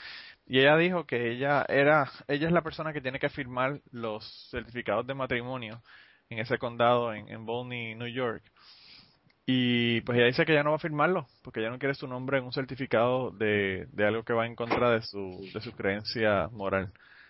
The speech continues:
Eh, y volvemos a lo mismo, esto es como cuando los, los médicos o las enfermeras dicen que no quieren ayudar a personas que, que han tenido un aborto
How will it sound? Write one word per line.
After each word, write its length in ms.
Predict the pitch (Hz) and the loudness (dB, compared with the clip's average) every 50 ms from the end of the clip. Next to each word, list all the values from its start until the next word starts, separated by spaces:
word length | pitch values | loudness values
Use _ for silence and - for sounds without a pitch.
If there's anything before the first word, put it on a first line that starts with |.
| _ _ _ _ _ _ _ _ - | _ _ _ _ _ _ _ _ -6
Eh, 520 | - - 98 95 82 - - - - - - | -2 0 2 2 2 0 -2 -6 -10 -10 -4
y 120 | - 98 | -2 0
volvemos 340 | 117 120 110 107 110 117 135 156 | 2 2 2 2 2 2 2 2
a 40 | |
lo 80 | 151 135 | 2 2
mismo, 280 | 135 147 160 156 139 120 | 2 0 -2 -2 -2 -2
esto 300 | 117 - - 135 135 135 | -2 0 2 2 2 2
es 60 | 135 | 2
como 240 | - - 135 131 123 | 0 -2 -4 -4 -2
cuando 240 | 113 117 113 110 107 | -4 -2 0 0 0
los, 180 | 104 101 104 101 - _ _ _ - - - - _ - _ _ _ - | 2 0 -2 -4 -8 _ _ _ -8 -8 -8 -10 _ -20 _ _ _ -10
los 120 | 113 107 | -10 -8
médicos 480 | 113 110 113 127 139 139 127 - 127 123 | -2 0 2 4 4 2 2 0 -2 0
o 80 | 123 117 | 2 2
las 160 | 110 110 113 | 2 2 2
enfermeras 440 | 117 110 - 110 107 110 110 117 117 | 0 -2 -4 -4 -2 0 2 2 2
dicen 240 | 113 120 113 123 113 | 0 -2 -6 -6 -6
que 80 | 104 113 | -4 -4
no 100 | 95 101 | -4 -4
quieren 320 | 98 - 113 117 123 120 117 | -4 -2 0 0 0 0 -2
ayudar 320 | 113 113 107 104 104 110 113 | -4 -2 0 2 2 2 2
a 40 | |
personas 440 | 110 117 107 - - 107 110 117 117 | 0 -2 -6 -8 -8 -10 -8 -10 -10
que, 380 | - - 120 107 104 98 95 - _ _ - - _ _ _ _ _ _ _ _ _ _ _ | -6 -4 -2 -2 -2 -2 -4 -10 _ _ -20 -20 _ _ _ _ _ _ _ _ _ _ _
que 140 | - - 113 | 0 2 4
han 160 | 104 101 101 | 4 4 2
tenido 500 | - 123 117 117 113 113 113 117 110 104 | 0 0 0 2 0 0 0 0 0 -2
un 140 | 104 107 110 | -2 0 0
aborto 540 | 113 113 117 131 139 127 - - 113 110 120 | 2 2 2 2 0 -2 -4 -8 -10 -10 -10